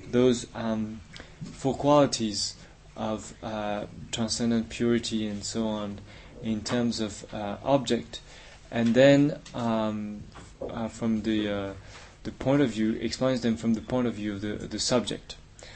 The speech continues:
So first, from the, uh, as objects.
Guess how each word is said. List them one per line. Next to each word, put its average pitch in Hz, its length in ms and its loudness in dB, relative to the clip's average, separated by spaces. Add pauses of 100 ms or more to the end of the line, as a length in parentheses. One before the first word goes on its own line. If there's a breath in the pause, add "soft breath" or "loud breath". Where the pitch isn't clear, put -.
(180 loud breath)
So - 100 -20
first, 135 440 2
from 113 320 -2
the, 104 280 -4
uh, 101 240 -6 (360 loud breath)
as 110 200 0
objects. 113 580 4